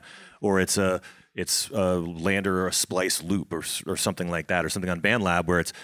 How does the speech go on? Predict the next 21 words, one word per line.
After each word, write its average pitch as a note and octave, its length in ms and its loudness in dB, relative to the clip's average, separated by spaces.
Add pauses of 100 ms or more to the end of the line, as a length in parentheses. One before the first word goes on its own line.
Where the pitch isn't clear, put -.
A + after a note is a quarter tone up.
(120)
it's - 160 -2
no A#2 140 4
longer A#2 260 4
the F#2+ 100 2
static G2+ 520 2
piece G#2 240 0
of F2 80 -10
content. A2 360 0
It F2+ 120 -2
can F2 160 -4
be F#2 100 -2
malleable, G2 560 0
right, E2 220 2
through F2 160 2
A E2+ 100 4
I E2+ 160 4
and E2 100 -2
various E2+ 320 2
other A2+ 200 -2
things. D2 340 -6
So E2+ 260 -2